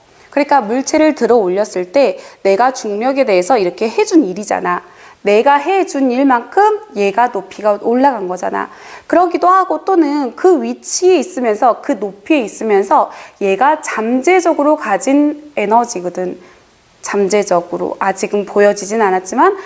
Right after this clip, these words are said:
그래서 뭐라고도 할 수 있냐. 하나를 더 써놓도록 하자. 뭐라고 쓰냐면, 아이고.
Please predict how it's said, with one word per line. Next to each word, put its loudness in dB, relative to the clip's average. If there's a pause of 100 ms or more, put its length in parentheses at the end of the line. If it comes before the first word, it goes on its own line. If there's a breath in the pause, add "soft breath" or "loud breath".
(200 loud breath)
그래서 0
뭐라고도 0
할 0
수 -6
있냐. 2 (200 loud breath)
하나를 2
더 -10
써놓도록 -2
하자. 0 (360)
뭐라고 -2
쓰냐면, 0 (400 loud breath)
아이고. -8